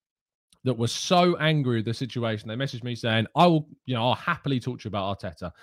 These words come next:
happily do that." And after we won the game against Chelsea, before we'd even won against Man United, before we'd even won against West Ham, that, uh, nine of the ten, fair play to one of them, I'm not gonna name for obvious reasons,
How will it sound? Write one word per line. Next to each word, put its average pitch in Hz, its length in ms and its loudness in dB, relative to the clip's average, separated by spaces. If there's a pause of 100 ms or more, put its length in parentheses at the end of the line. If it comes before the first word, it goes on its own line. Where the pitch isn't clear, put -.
(120)
happily 147 380 -4
do 110 180 -4
that." 82 160 -10 (600)
And 143 100 6
after 196 260 6
we 208 140 0
won 185 260 4
the 175 60 0
game 160 260 2
against 147 300 -2
Chelsea, 123 560 -4 (460)
before 214 280 2
we'd 214 160 0
even 190 220 2
won 180 140 4
against 160 300 2
Man 151 180 4
United, 139 580 -2
before 170 280 -6
we'd 156 120 0
even 180 360 0
won 120 300 4 (380)
against 117 460 0
West 104 240 -4
Ham, 92 300 -2 (760)
that, 135 220 -2 (260)
uh, 120 140 -16
nine 156 420 4
of 143 100 2
the 123 80 -4
ten, 90 320 -6 (460)
fair 131 160 0
play 127 180 0
to 117 120 -6
one 113 180 0
of 101 60 0
them, 107 200 -4 (580)
I'm 104 80 -8
not 120 100 -8
gonna 98 120 -4
name 90 240 -6
for 90 120 -14
obvious 82 180 -12
reasons, 87 300 -10